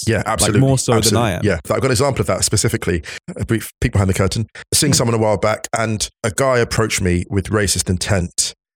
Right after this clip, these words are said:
Speaker 1: and the person I was seeing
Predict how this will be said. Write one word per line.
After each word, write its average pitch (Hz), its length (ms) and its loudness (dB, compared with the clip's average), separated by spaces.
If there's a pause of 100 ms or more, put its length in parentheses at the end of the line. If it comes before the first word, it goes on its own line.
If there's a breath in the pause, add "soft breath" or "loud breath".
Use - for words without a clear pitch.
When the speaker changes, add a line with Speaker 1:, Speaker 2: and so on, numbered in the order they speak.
(500)
Speaker 1:
and 104 420 0 (420)
the 113 100 0
person 123 320 2
I 101 80 2
was 92 120 0
seeing 98 460 0